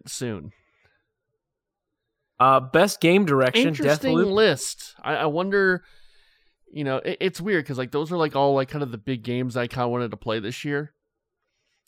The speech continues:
Speaker 1: And that's funny that they're all nominated,
Speaker 2: Are
Speaker 1: but
Speaker 2: you
Speaker 1: they don't
Speaker 2: saying
Speaker 1: all
Speaker 2: that you have
Speaker 1: seem
Speaker 2: an
Speaker 1: like
Speaker 2: incredible taste?
Speaker 1: What? <laughs> Yes, I have incredible taste. Well, they don't all seem like, uh, <laughs> they're not your triple A hitters.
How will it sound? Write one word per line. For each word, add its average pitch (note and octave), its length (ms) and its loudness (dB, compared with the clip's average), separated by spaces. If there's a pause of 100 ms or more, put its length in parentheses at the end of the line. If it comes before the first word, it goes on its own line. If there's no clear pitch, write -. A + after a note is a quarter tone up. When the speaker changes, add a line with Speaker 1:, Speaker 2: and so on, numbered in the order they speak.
Speaker 1:
And C#3 280 0
that's B2+ 200 -2
funny B2 280 -4
that A2+ 180 -6
they're A2 160 -6
all G#2+ 400 -4
nominated, A2 460 -6
Speaker 2:
Are - 20 -10
Speaker 1:
but D3 100 -6
Speaker 2:
you D3+ 60 -2
Speaker 1:
they D#3 60 -2
don't G3 80 0
Speaker 2:
saying - 120 4
Speaker 1:
all G3 140 4
Speaker 2:
that C3 60 -2
you C#3 60 0
have - 40 -2
Speaker 1:
seem F3+ 120 0
Speaker 2:
an D#3+ 40 -4
Speaker 1:
like B2+ 300 -2
Speaker 2:
incredible C3 500 -2 (100)
taste? B2+ 400 -6 (120)
Speaker 1:
What? C#3+ 200 -14
<laughs> G3 280 -4
Yes, G2 400 -12
I G#2 80 -6
have G#2 120 -6
incredible G2 640 -10
taste. - 600 -12 (320)
Well, D#3 100 -2
they G#3 80 6
don't A#3+ 160 4
all G#3+ 160 4
seem F#3+ 380 -4
like, E3 280 2
uh, C3+ 600 4 (600)
<laughs> B2+ 100 -10 (600)
they're F#3+ 60 4
not A#3+ 160 6
your A3+ 100 2
triple F#3+ 460 0
A D3 80 6
hitters. C#3 600 -2